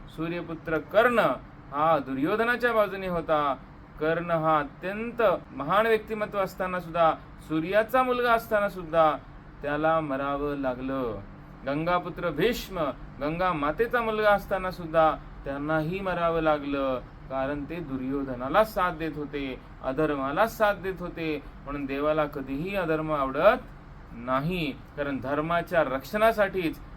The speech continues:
आणि धर्माच्या स्थापनेसाठीच भगवंताचा अवतार होत असतो.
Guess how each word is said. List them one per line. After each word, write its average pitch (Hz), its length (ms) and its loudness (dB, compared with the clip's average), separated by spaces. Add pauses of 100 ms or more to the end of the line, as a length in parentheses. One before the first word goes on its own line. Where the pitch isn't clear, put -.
(120)
आणि 131 140 -6
धर्माच्या 156 520 0
स्थापनेसाठीच 180 1000 0 (260)
भगवंताचा 143 640 -2
अवतार 139 500 0
होत 160 200 -4
असतो. 151 540 -6